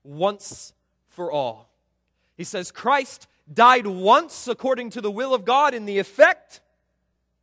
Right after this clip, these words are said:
we have been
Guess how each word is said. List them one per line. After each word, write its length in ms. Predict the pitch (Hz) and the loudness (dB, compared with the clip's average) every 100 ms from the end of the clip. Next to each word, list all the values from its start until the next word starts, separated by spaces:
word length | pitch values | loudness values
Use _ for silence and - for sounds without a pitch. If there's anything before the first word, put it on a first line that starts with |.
| _ _ | _ _
we 580 | 143 214 269 285 302 269 _ _ | -12 -8 -6 -6 -6 -10 _ _
have 580 | - 226 254 254 254 247 _ _ _ _ | -6 2 2 2 0 -6 _ _ _ _
been 580 | 220 247 247 247 247 247 | -4 -2 -2 -4 -8 -14